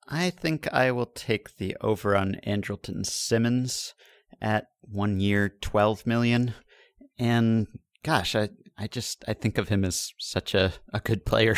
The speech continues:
<laughs> that that just seems low to me. Maybe I'm overrating him, but this year he was, uh, you know, basically a league average hitter, which is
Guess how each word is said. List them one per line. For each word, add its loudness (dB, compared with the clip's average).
<laughs> -8
that 2
that 6
just -4
seems 0
low 8
to 6
me. 4
Maybe 2
I'm 2
overrating 4
him, 4
but 6
this 6
year 8
he 2
was, 6
uh, 8
you -2
know, 2
basically 2
a 8
league 4
average 6
hitter, 4
which -4
is -2